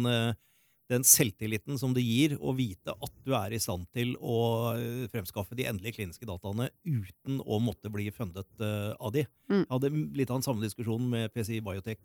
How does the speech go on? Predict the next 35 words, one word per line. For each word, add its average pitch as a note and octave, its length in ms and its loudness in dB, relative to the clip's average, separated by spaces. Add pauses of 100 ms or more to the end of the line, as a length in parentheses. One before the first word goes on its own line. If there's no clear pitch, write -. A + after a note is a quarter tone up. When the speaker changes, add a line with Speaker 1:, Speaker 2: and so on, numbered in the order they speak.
Speaker 1:
eh, A2 540 -4
tidligere G#2+ 320 -2
i C3 80 2
dag. F3+ 180 0
Speaker 2:
Mm. G3 200 4 (260)
Speaker 1:
Er A#2 100 0
det B2+ 140 4
riktig - 320 -6
å B2 80 0
gjøre G#2 320 -2
en G#2 80 -10
emisjon, A2+ 480 -6
eller A2 260 -6
skal F#2 380 -4
man, A#2 220 0 (600)
eh, B2 280 0
gå A#2 240 4
for A2 180 -2
en A#2 80 -2
partnerskapsavtale? A2+ 960 0 (680)
Eh, B1+ 440 -4
og C#3 100 4
jeg B2+ 300 6
har D3+ 80 6
jo C3 80 6
vært - 80 0
tydelig G2 240 2
på A#2 80 2
det A#2 160 4
tidligere. B2 500 2
Hvis - 720 6
det F2+ 160 -2
er G#2+ 380 4
mulig A#2 500 2
å A2 440 0